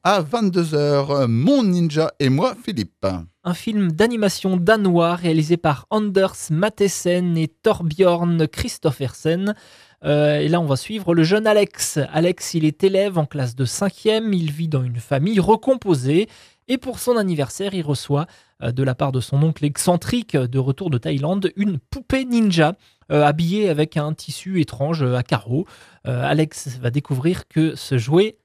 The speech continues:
Speaker 2: s'anime et qu'il parle. Alors très vite, euh, ce jouet va utiliser,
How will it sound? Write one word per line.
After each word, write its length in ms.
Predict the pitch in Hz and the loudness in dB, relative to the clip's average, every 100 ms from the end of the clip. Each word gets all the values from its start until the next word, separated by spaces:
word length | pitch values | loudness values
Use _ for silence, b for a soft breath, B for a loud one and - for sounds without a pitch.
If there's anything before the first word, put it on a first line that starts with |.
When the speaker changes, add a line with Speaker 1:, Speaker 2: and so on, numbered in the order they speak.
| - | -10
Speaker 2:
s'anime 640 | - 190 190 202 190 143 117 | -2 0 2 4 4 2 -2
et 80 | 131 | -6
qu'il 240 | - 185 | 2 2
parle. 520 | - 220 190 160 131 - | 4 2 4 2 0 -2
Alors 220 | 135 - | -4 -4
très 180 | - 196 | 2 2
vite, 340 | 175 202 - 135 b b b | 2 -4 -2 -4 b b b
euh, 80 | 127 | -2
ce 220 | 110 170 | 0 2
jouet 380 | 156 170 196 185 | 2 4 4 2
va 160 | 135 131 | 2 0
utiliser, 800 | 139 - 156 151 151 165 156 | 0 -2 2 4 4 4 2